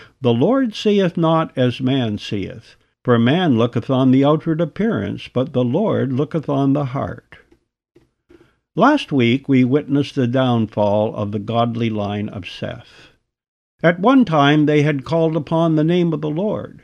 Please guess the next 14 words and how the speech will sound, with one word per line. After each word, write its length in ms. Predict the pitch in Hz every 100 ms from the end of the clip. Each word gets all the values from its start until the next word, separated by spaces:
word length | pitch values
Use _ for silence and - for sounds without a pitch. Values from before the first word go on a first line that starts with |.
| _ 113
but 220 | 120 -
through 220 | 127 110
intermarriage, 840 | 143 247 220 175 147 131 139 127
they 200 | 117 107
had 260 | 104 113 107
been 200 | 117 113
gradually 760 | 107 139 190 185 180 180 180 180
assimilated 1040 | 123 - 175 156 113 95 98 98 104 101
into 400 | - 110 110 117
the 180 | 101 104 135
ungodly 720 | 170 170 143 135 131 127 131
line 480 | 123 101 101 98 110
of 300 | - 98 -
Cain. 460 | 107 92 98 156